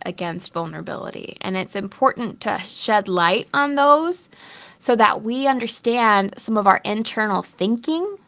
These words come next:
around vulnerability, and that will equip us to pivot our perspective,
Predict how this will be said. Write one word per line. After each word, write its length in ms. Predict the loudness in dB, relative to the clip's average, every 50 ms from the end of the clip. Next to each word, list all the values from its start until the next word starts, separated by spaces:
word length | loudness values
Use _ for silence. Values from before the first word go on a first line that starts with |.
| _ _ _ _ _ _ _ _ _ _ _ 4
around 380 | 6 8 6 6 4 2 2
vulnerability, 840 | 4 4 4 4 2 -2 0 0 0 0 0 -2 -4 -4 -4 -4 -4 -2
and 220 | -2 0 2 4 4
that 240 | 4 4 2 0 -6 _ _ _ _
will 180 | -4 -4 -4 -2
equip 580 | -4 -6 -8 -8 -8 -2 0 2 0 2 2
us 460 | 2 4 4 4 2 0 -4 -8 -10 -14 _ -20 -20 -20 -20 _ _ _ _ _
to 460 | -6 -2 0 0 0 0 -2 -4 -6 -10 _ -12
pivot 380 | -4 -2 -2 0 2 4 4
our 180 | 6 6 4 4
perspective, 1080 | 0 -4 -6 -6 -8 -6 -4 -4 -4 -4 -6 -6 -4 -2 -2 -2 -2 -4 -8 -14 -20